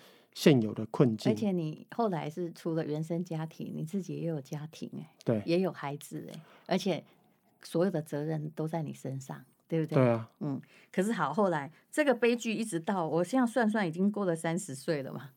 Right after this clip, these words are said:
Speaker 2: 对不对？
Speaker 1: 对，对。
Speaker 2: 三十多了啦，哈。
Speaker 1: 对，对。
Speaker 2: 然后你才开始真的第一次创业。其实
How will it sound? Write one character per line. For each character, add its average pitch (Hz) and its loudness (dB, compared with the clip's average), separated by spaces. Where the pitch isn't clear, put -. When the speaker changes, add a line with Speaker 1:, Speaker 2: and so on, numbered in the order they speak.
Speaker 2:
对 160 6
不 139 10
对？ 123 6
Speaker 1:
对， - -
对。 139 10
Speaker 2:
三 233 8
十 202 2
多 185 2
了 160 4
啦， 127 0
哈。 151 2
Speaker 1:
对， 117 6
对。 117 0
Speaker 2:
然 214 6
后 277 8
你 254 8
才 175 2
开 202 0
始 - -6
真 180 0
的 170 0
第 160 -2
一 151 -4
次 156 -10
创 151 -8
业。 143 -6
其 214 0
实 208 0